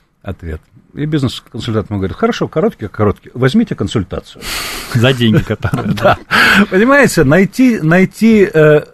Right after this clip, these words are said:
Speaker 1: консультанта, а, в сети,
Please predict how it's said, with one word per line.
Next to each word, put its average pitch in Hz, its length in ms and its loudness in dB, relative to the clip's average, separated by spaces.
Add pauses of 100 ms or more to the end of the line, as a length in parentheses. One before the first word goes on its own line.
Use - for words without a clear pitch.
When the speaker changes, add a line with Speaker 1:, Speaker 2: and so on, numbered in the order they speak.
(180)
Speaker 1:
консультанта, 165 920 2 (880)
а, 107 520 2 (120)
в - 80 -8
сети, 208 540 -2